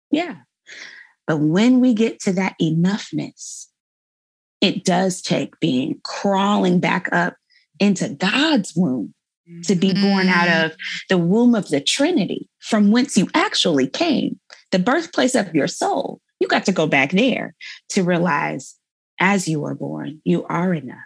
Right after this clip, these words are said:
Speaker 1: Um, think about the costliness of losing friends. You can't imagine, can't imagine how painful that is to lose a best friend.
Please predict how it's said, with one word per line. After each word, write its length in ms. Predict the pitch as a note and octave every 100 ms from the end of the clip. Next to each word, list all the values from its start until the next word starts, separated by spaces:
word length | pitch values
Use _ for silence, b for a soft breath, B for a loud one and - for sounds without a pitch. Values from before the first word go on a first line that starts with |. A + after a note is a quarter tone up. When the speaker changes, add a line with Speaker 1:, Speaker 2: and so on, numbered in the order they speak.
| - - _ _ B B B
Speaker 1:
Um, 200 | E3 E3
think 340 | - - F#3+ F#3
about 380 | F3 F3+ - -
the 80 |
costliness 800 | - - E3 E3+ - F3 E3+ -
of 180 | F3 D#3
losing 380 | E3+ G#3 A3 A3
friends. 720 | - - D#4+ F#3 - - - - b
You 80 | A3+
can't 260 | G#3+ C4 B3
imagine, 840 | C4 C4+ C#4+ D#4 F4+ F#4+ - - - _ _ -
can't 280 | D#4 D#4 D4+
imagine 800 | C#4+ D#4+ D#4+ G4+ E4+ - - -
how 460 | - D#3+ D3 D#3 -
painful 440 | - D#3 - -
that 180 | D3+ A2
is 200 | - D#3
to 100 | -
lose 180 | E3 D#3+
a 60 | -
best 300 | - - -
friend. 360 | - - F#3+